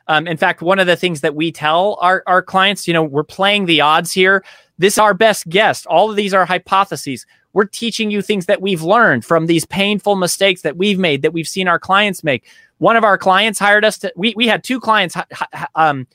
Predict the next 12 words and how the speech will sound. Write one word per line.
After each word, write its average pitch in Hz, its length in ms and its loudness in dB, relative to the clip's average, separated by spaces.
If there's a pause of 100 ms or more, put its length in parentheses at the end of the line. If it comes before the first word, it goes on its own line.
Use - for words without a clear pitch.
(140)
two 262 220 0
different 240 320 0
clients 196 400 -2 (180)
hire 202 300 2
us 196 180 2
to 175 80 -6
help 185 180 0
them 190 160 -4
with 180 140 -4
their 151 120 0
ted 175 260 -2
Talk. 214 380 0